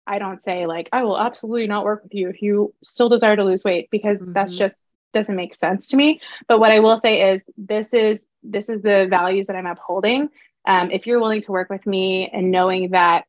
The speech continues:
Speaker 1: I can't guarantee that your body will change or not change, um, but we're gonna work on habits, behaviors, and things that help you live a life more fully in whatever way that looks like for you,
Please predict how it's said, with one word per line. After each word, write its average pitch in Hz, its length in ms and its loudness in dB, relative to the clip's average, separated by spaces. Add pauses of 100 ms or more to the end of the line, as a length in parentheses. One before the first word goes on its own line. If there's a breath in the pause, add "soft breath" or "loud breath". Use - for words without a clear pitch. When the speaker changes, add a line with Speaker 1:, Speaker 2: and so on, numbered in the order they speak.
Speaker 1:
I 185 120 -4
can't 190 440 -6 (1000)
guarantee 190 500 0
that 180 80 0
your 175 100 -2
body 175 220 0
will 175 80 -2
change 190 260 -8
or 175 80 -8
not 170 200 -6
change, 208 380 -2 (360 loud breath)
um, 180 140 2
but 165 100 2
we're 190 120 4
gonna 190 160 0
work 175 220 0
on 165 320 -2
habits, 185 420 -4
behaviors, 185 460 -6
and 180 140 -10
things 180 220 -10
that 170 200 -2
help - 280 -4
you 185 300 0
live 180 180 -4
a 180 60 -2
life 180 300 -2 (160)
more 185 180 -4
fully 240 440 -2
in 196 220 -4
whatever 175 280 0
way 175 100 -2
that 175 140 -6
looks 175 180 -10
like 175 180 -10
for 180 100 -8
you, 226 260 2